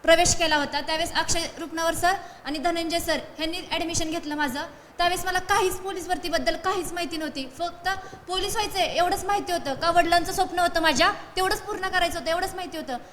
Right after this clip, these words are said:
पण तिथून सुरुवात कशी करायची हे काहीच माहिती नव्हतं. म्हणजे काय वाचायचं, कसं ग्राउंड करायचं किंवा काय, हे काहीच माहिती नव्हतं. पण इथं आल्यापासून मला शून्यापासून, पूर्ण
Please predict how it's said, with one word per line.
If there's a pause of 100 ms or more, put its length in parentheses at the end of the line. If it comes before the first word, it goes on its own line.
(160)
पण
तिथून (280)
सुरुवात
कशी
करायची
हे
काहीच
माहिती
नव्हतं.
म्हणजे
काय
वाचायचं, (360)
कसं
ग्राउंड
करायचं
किंवा
काय, (240)
हे
काहीच
माहिती
नव्हतं. (380)
पण
इथं
आल्यापासून
मला (580)
शून्यापासून, (800)
पूर्ण